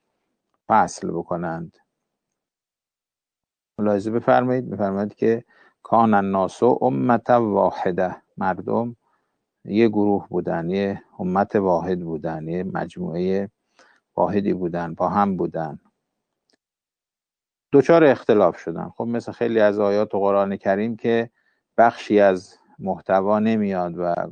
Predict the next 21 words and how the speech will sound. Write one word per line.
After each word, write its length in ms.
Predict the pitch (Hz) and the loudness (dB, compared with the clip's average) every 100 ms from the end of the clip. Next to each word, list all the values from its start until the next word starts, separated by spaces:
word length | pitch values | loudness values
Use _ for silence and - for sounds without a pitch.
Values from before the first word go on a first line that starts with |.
| 87 | -10
گذاشته 420 | 95 92 - 107 | -6 -6 -8 -6
می‌شه 260 | 104 90 95 | -6 -4 -6
به 140 | 92 | -2
عهدهٔ 340 | 90 90 92 | -4 -2 -4
خود 260 | 87 107 104 | -2 0 0
خواننده، 600 | - 92 90 87 85 98 | 0 -2 -2 -2 -2 -2
اینجا 420 | 123 151 113 127 | -2 -2 2 4
هم 100 | 127 | 4
همینطوره. 720 | 110 113 85 85 90 82 73 - _ _ _ _ _ | 4 2 0 -4 -8 -8 -8 -10 _ _ _ _ _
امت 300 | 110 117 120 | 0 2 2
واحده‌ای 600 | 107 107 95 98 101 123 | 2 4 4 2 2 0
بودن، 420 | 147 156 160 160 | 0 -2 0 0
دچار 320 | 143 117 143 131 | 0 2 4 4
اختلاف 520 | 107 - 95 85 - | 2 0 0 0 -2
شدن. 280 | - - - _ _ _ - - _ | -14 -18 -20 _ _ _ -20 -20 _
فبعث 500 | 113 110 110 117 151 | 2 4 4 4 4
الله 400 | 151 117 107 98 | 4 6 4 2
النبیین 920 | 101 101 101 101 95 104 127 147 117 | -2 0 0 -2 -4 -4 -4 -4 -4
مبشرین 640 | 98 98 - 98 101 127 | -4 -4 -4 -4 -2 -2
و 80 | 110 | -4
منذرین. 680 | 90 87 78 82 80 67 - | -4 -6 -8 -8 -8 -10 -16